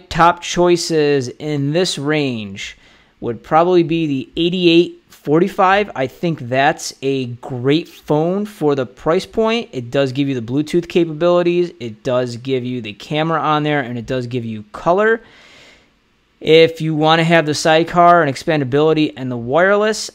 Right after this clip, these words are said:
I'd probably go to the eighty-eight sixty-five just so I get all of that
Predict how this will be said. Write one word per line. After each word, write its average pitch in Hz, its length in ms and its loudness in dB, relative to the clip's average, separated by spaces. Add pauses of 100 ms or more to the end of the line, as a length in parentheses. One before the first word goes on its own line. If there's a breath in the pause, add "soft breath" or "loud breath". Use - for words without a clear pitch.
I'd 135 160 -4
probably 139 420 0
go 135 260 0
to - 180 -8
the 123 200 -8
eighty-eight 127 320 -6
sixty-five 175 960 -2
just 123 260 -10
so 120 180 -6
I 117 100 -6
get 117 540 -6 (160)
all 127 240 2
of 123 100 -4
that 127 400 -4